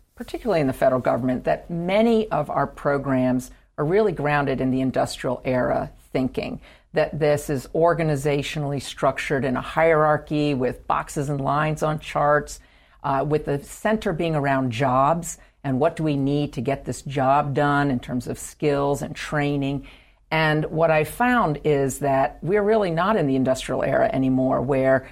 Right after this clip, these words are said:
we would promote the smartest people who knew that work, and they would then tell the people on their team how to do things and oversee that work. We're now in a digital era and the information era where work gets done collaboratively across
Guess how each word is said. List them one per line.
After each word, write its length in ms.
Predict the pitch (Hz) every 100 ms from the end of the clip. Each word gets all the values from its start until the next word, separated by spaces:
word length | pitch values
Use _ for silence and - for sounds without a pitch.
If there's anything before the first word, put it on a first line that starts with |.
| -
we 140 | 156 156
would 160 | 156
promote 380 | 156 156 147 147
the 100 | 143
smartest 520 | - 147 135 135 135
people 420 | - 202 220 139 127
who 180 | 139
knew 260 | 135 147 185
that 240 | 156 135
work, 300 | 117 131 135
and 120 | 143 127
they 140 | 139
would 180 | 147 139
then 200 | 139 131
tell 320 | - 131 127
the 60 | 143
people 420 | 143 135 139 135
on 140 | 135
their 140 | 127 127
team 300 | - 143 135
how 220 | 139 143
to 100 | 147
do 220 | 127 135
things 360 | - 131 127 135
and 120 | 127 - - -
oversee 600 | 143 123 123 - 226 175
that 180 | 131
work. 300 | 120 123 - - - _ -
We're 220 | 165 190
now 180 | 160 151
in 60 |
a 40 | 135
digital 520 | 117 202 185 156 -
era 320 | 139 135 -
and 140 | - 135
the 120 | 165
information 640 | 165 165 156 160 170 156
era 300 | - 135 131
where 220 | 127 143 131
work 320 | 139 190 233
gets 260 | - -
done 240 | - 151 143
collaboratively 880 | - 127 139 170 165 139 131 139 -
across 720 | - - - 208 - -